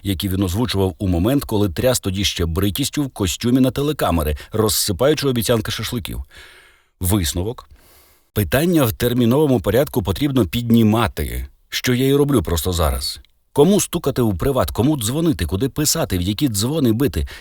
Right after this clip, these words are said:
Не бачу сенсу зараз виводити тут список міст, у яких ця проблема постане трохи більше, ніж гостро. Список буде великий, це не тисячі людей,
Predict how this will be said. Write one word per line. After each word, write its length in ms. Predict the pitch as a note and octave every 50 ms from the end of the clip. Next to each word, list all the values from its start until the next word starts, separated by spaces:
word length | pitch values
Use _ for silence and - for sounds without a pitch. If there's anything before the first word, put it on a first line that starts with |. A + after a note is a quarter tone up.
| - -
Не 120 | D3 C3+
бачу 260 | C#3 F3 E3 - E3+
сенсу 360 | - - F#3+ F3 C#3 - D3
зараз 280 | C3+ D#3+ E3 D3 A#2+ G2+
виводити 440 | G2 C3+ D3+ D#3+ E3+ D#3 C3+ C3 C#3
тут 180 | - C#3+ B2
список 500 | - - - - D#3+ - - - - -
міст, 360 | G#3 E3 G3+ F#3+ - - - - _
у 120 | - C3 C3
яких 280 | C#3+ C3 - F#3 D3
ця 140 | - - C#3
проблема 420 | - C3+ C3+ C3+ D#3+ F3 D#3+ C#3
постане 380 | A#2 C3+ B2+ - D#3 D3 D3 C3+
трохи 280 | - D3+ C#3+ - C#3+ C3+
більше, 340 | A2+ D3+ F3 C#3+ - D#3
ніж 160 | D3+ D#3 C3+ A2
гостро. 420 | F#2+ A2 C3 C#3 - - - -
Список 380 | - - - C3 - D3+ C3 B2+
буде 220 | C#3 D3 C3+ B2+
великий, 540 | G#2+ G2+ A#2+ C3+ D3 D#3 D#3+ - - F#2+ F2
це 160 | - - B2
не 140 | B2 C3+ A#2
тисячі 560 | - - C#3+ - - D3 A2+ - - F3 F3
людей, 540 | B2+ A2+ A2 A#2 D3+ D#3 C3 F#2+ C#2+ -